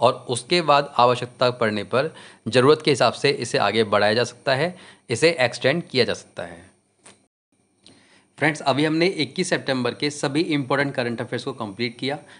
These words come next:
वीडियो पसंद आई हो तो वीडियो को लाइक करें और अपने फ्रेंड्स के साथ शेयर भी करें।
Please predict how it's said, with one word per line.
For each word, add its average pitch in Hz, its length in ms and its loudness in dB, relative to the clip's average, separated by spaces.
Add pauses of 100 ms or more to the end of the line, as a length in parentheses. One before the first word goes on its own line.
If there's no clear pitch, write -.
(180)
वीडियो 117 240 0
पसंद 147 360 -2
आई 143 60 0
हो 147 60 -2
तो 156 120 -6
वीडियो 123 300 -6
को 135 80 -2
लाइक 117 320 -2
करें 147 240 -2 (200)
और 135 120 0
अपने 151 200 -2
फ्रेंड्स 139 320 -2
के 131 100 -6
साथ 147 140 -6
शेयर 127 300 -2
भी 104 140 -8
करें। 92 300 -8